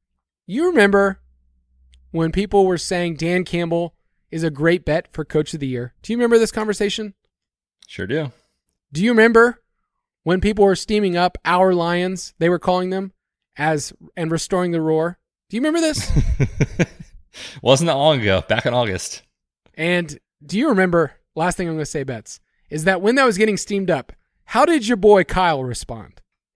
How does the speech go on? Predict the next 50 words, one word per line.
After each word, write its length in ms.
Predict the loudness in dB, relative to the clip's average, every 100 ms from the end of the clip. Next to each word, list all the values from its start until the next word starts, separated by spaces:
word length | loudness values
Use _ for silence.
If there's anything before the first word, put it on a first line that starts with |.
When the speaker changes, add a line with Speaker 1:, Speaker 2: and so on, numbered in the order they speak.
| _ _ _ _
Speaker 2:
You 80 | -8
said, 160 | -2 -2
"I'm 100 | 0
taking 240 | -2 0
the 80 | 0
under 260 | -2 0
on 120 | 0 0
everything." 460 | -2 -4 -4 -6 -4 -4 -4 -6 -8 -10 -14 -6
<laughs> 80 | -6 -6 -12 -12 -20 -20 _ -8
Speaker 1:
And 120 | 0
I, 100 | 0
this 180 | 0 -2
isn't 220 | 0 2
a 300 | 4 4 2
told 260 | 0 -4 -2
you 60 | -4
so. 200 | -4 0
This 240 | 0 2
is 160 | 0 2
more 200 | 4 4
of 60 |
my 140 | 4 2
personality. 640 | 0 -2 -2 0 -2 -2
You, 240 | 2 2 2
you, 200 | -2 -4 -8 _ _ _
I 80 | 0
don't 100 | 2
even 80 | 4
know 120 | 2
if 40 |
there's, 240 | 2 2 0
like, 180 | -6 -2
full 220 | 0 2
football 380 | 0 0 -2 -4
analysis 420 | -6 -8 -10 -10
there. 160 | -8
That 160 | -2 0
was 100 | 0
just 220 | -2 -4
like, 260 | -4 -6 -12 _ _ _ -8
"Oh, 160 | -6 -6 _
the, 180 | -14 -6
the 160 | -4
Lions 440 | -4 0 2 2 0
are 80 | -2
gaining 320 | 0 0 -2
steam," 480 | -6 -6 -4 -4 -6 -14 _ _ _
you 140 | -2
know, 160 | 0 -2
after 560 | -2 -6 -2 -2 -2